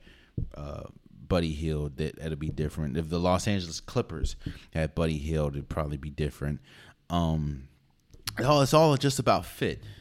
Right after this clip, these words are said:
and adding someone like Buddy Hield can cha-, can ch-, can change your outcome for the season. So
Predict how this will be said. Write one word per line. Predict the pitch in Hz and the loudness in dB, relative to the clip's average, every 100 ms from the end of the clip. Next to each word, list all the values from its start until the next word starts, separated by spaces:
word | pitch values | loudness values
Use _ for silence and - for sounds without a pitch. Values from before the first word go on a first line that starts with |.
| - - | -20 -8
and | 107 104 95 90 87 - - - - - _ _ _ _ _ _ _ _ _ _ _ _ _ - | -2 0 0 -2 -4 -10 -12 -10 -10 -12 _ _ _ _ _ _ _ _ _ _ _ _ _ 2
adding | 127 135 135 131 | 8 8 8 4
someone | 131 123 117 110 | 2 2 2 2
like | 98 85 | 0 0
Buddy | 87 80 | -4 -4
Hield | 80 139 127 98 82 80 - - - | -2 0 2 2 -2 -10 -20 -20 -14
can | 95 82 | -10 -8
cha-, | - - 95 - - | -6 -6 -8 -10 -12
can | 92 85 | -8 -8
ch-, | - - | -8 -10
can | - 98 85 80 - - - - | -4 -2 -2 -4 -4 -4 -4 -12
change | - - 113 110 104 87 | -4 0 2 2 0 0
your | 92 - | 0 0
outcome | 92 98 - - 90 80 | 0 0 -2 -4 -2 -2
for | - 92 | -2 -2
the | 78 | -2
season. | - 90 73 - - - | -4 -6 -8 -12 -14 -6
So | - 95 87 82 | 2 6 6 4